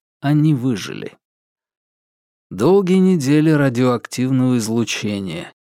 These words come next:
безумная жара, засуха, опасный путь среди развалин по городским улицам, где рыскают банды, гибель родных и близких,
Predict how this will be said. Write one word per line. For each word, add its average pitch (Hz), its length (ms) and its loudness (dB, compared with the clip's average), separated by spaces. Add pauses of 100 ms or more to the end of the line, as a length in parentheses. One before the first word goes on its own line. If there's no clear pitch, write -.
(120)
безумная 165 760 2
жара, 123 600 -2 (400)
засуха, - 880 -6 (400)
опасный 135 600 0
путь 139 240 0
среди 127 340 -2
развалин 123 640 0
по 120 100 -4
городским 110 600 -2
улицам, 123 480 0
где 113 160 0
рыскают 113 540 -4
банды, 113 560 -4 (580)
гибель 170 460 2
родных 120 560 0
и 117 40 -2
близких, - 840 -8